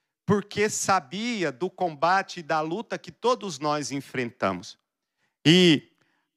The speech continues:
a palavra de Deus, referendada pela igreja em vários documentos, lembram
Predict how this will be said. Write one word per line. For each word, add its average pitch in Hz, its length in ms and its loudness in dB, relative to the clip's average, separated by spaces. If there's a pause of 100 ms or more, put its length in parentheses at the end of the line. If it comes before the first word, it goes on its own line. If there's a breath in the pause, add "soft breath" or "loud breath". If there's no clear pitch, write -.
(380)
a 160 120 6
palavra 185 640 4
de 151 120 -2
Deus, 185 640 2 (160)
referendada 180 880 2
pela 165 300 0
igreja 156 520 0
em 160 100 -2
vários 180 440 0
documentos, 170 880 -4
lembram 151 680 -2